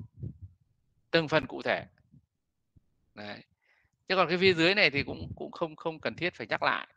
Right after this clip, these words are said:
Đấy, không cần thiết nhắc lại. Đúng chưa? Bởi vì những cái này lý thuyết chung rồi.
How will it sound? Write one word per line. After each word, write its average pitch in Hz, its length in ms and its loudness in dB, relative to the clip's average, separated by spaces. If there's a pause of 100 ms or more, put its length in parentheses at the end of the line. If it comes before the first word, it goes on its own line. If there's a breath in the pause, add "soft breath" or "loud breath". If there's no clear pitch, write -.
(480)
Đấy, - 400 -12 (200)
không 135 120 -16
cần 123 100 -8
thiết 127 140 -6
nhắc 131 120 -10
lại. - 160 -8 (840)
Đúng 127 120 -8
chưa? 151 140 0 (540)
Bởi 117 100 0
vì 127 80 2
những 143 100 -2
cái 165 80 6
này 135 100 6
lý 127 120 0
thuyết 190 160 -2
chung 160 180 2
rồi. 101 120 0